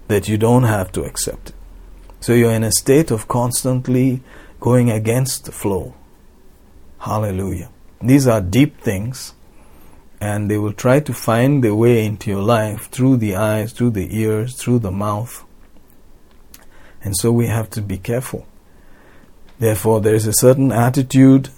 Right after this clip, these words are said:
and a spirit with which we operate. It says in Second Timothy one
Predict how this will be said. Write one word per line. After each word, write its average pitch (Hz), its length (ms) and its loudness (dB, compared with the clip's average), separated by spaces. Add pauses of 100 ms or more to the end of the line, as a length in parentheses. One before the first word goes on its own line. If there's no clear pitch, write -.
(120)
and 95 120 -4
a 92 180 -4
spirit 131 440 4
with 95 200 -6
which 113 280 -2
we 107 140 0
operate. - 720 -6
It - 60 -14 (100)
says 110 240 -2
in 101 140 -8
Second 123 400 0
Timothy 110 480 -2
one 110 320 0